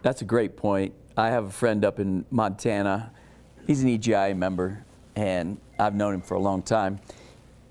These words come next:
He actually came to the same boot camp that Chris came to in two thousand six, and he came for ten straight years, and he did not adjust his prices. He, he, he didn't follow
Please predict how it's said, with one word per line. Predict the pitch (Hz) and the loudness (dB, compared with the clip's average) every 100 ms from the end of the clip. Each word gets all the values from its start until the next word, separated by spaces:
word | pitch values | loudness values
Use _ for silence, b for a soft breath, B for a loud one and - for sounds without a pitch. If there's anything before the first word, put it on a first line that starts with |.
| B - - - | B -20 -20 -2
He | 156 151 | 2 2
actually | 143 120 | 0 -2
came | 107 - 123 | -2 0 0
to | 113 | 0
the | 98 | 0
same | - 120 110 | 0 0 2
boot | 110 101 | 0 0
camp | 117 107 104 - - - - | 0 0 -2 -6 -20 -18 -2
that | 98 87 - - - - | 0 0 -4 -20 -20 -2
Chris | 139 127 | 0 0
came | - 107 92 | -2 -2 -2
to | 98 92 90 95 | -2 0 0 -4
in | - | -8
two | 98 101 | -6 -2
thousand | 107 92 90 | 0 0 -2
six, | 85 120 95 - - b b b b b | -4 0 0 -2 -14 b b b b b
and | - | -4
he | 113 | -4
came | - 127 120 | 0 0 0
for | - 110 104 | 0 0 0
ten | - 123 | 0 0
straight | 110 - 113 | 0 0 -2
years, | 85 110 110 104 90 - - | 0 0 2 0 -4 -10 -4
and | 101 | -2
he | 120 | 0
did | 110 113 | 0 0
not | 110 120 107 | 2 0 0
adjust | 87 95 - | -2 -2 -2
his | 95 - | -8 -6
prices. | - 87 - - - - - - b b b b - - - | -4 -4 -8 -14 -16 -20 -20 -20 b b b b -20 -20 -8
He, | 117 127 | -4 -4
he, | 117 131 | -4 -6
he | 123 131 | -2 0
didn't | 131 101 | 0 -2
follow | - 147 131 127 110 104 98 | 0 2 2 2 2 0 -2